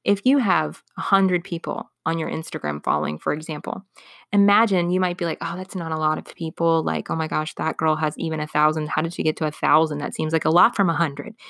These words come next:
When I look at somebody who has fifty thousand, I'm like, "Oh my gosh, how did she get to fifty thousand? That seems like a lot from two thousand or whatever." You know what I'm talking about. But just think of it this way. Get some perspective. If you had one hundred people sitting in your living room right now,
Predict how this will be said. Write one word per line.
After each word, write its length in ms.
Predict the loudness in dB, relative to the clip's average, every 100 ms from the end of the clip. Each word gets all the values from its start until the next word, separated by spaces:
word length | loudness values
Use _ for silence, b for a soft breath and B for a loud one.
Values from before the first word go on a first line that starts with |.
| B B B
When 140 | 2
I 140 | 4
look 180 | 4 2
at 100 | 0
somebody 340 | 0 0 0 0
who 100 | 0
has 200 | -2 -2
fifty 220 | -2 0
thousand, 220 | -2 -4
I'm 40 |
like, 160 | -6 -6
"Oh 60 | -4
my 80 |
gosh, 240 | 2 2 2
how 80 | -4
did 80 |
she 80 | -4
get 100 | -6
to 60 | 2
fifty 260 | 2 2
thousand? 280 | -2 -4 -2
That 120 | -2
seems 160 | -2 0
like 120 | 2
a 40 | 6
lot 300 | 6 4 2
from 160 | -2
two 160 | -2 -4
thousand 420 | -2 -2 -2 -4
or 140 | -4
whatever." 420 | 0 0 0 -4 -8 B B B B
You 180 | 4 6
know 140 | 6 4
what 80 |
I'm 100 | 2
talking 300 | 0 -2 -2
about. 280 | -2 -2 -2 0
But 200 | 0 _ _
just 200 | 0 2
think 200 | 6 6
of 80 | 6
it 100 | 4
this 220 | 0 -2
way. 200 | -4 -4 -2
Get 200 | 0 2
some 120 | 2
perspective. 600 | 4 2 0 -2 -4 -10 _ B B 2
If 160 | 6
you 220 | 8 8
had 420 | 6 2 0 -2 4
one 160 | 4
hundred 340 | 4 4 4 2
people 320 | -2 0 -2
sitting 380 | 0 0 2 2
in 100 | 2
your 160 | 0
living 300 | 2 4 2
room 180 | 0 -2
right 160 | -2 -2
now, 380 | -2 -2 -4